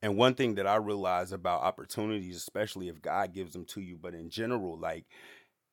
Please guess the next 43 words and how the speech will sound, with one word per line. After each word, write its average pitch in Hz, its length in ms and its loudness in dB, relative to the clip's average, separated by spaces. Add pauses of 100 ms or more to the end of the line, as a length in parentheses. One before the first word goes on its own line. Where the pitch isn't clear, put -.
(440)
he 131 320 -4
won't 123 320 2
continue 117 460 -6
to 98 80 -8
keep - 280 -10
providing 101 680 0
you 92 140 -6
with 101 240 -4
them. 87 100 -10
He 104 160 -8
won't 110 300 -6
continue 117 480 -8
to - 140 -10
let 104 280 -8
the 95 120 -4
door 98 240 -2
be 82 200 -14 (100)
open. 123 400 -2
You 92 180 -12
have 120 340 -2
to 101 100 -10
take 113 320 -4
some - 200 -10 (100)
effort 107 400 -8
and 95 160 -6 (420)
you 104 100 -4
have 113 280 0
to 104 80 -10
step - 360 -6
out 104 240 -6
on 98 180 -6
yourself. 117 520 -4
You 107 120 -10
have 104 200 -6
to 101 80 -12
take - 300 -10
an 95 100 -8
initiative. - 800 -12 (500)
And 101 120 -8
it 92 60 -6
starts 110 440 0
with 107 160 -6
forgiveness. 95 680 -8